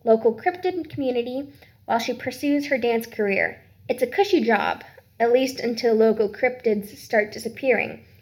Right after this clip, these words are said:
and all signs point to a man from the Covenant of Saint George. But is Dominic DeLuca really to blame? And if she casts her suspicions in the wrong place, is she gonna survive the experience?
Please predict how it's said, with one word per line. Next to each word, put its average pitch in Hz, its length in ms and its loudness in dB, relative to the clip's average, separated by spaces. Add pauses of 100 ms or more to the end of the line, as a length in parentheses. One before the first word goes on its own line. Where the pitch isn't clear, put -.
(200)
and - 220 -2
all 226 220 8
signs 226 460 2
point - 360 -6
to 233 120 -6
a 214 60 -2
man 226 360 -2
from 254 180 -12
the 240 60 -6
Covenant 269 480 0
of 262 80 -12
Saint 269 320 -6
George. 196 540 -6 (480)
But 254 100 4
is 247 220 2
Dominic 254 580 0
DeLuca 240 760 0
really 226 340 4
to 233 80 0
blame? 240 540 0 (400)
And 302 120 6
if 302 120 4
she 294 160 2
casts - 540 -4
her - 180 2
suspicions 285 640 6
in 233 80 -2
the 233 80 2
wrong 240 320 6
place, - 480 2 (160)
is 254 140 -2
she 285 120 0
gonna 277 200 6
survive 240 680 2
the 233 80 2
experience? 226 1000 -6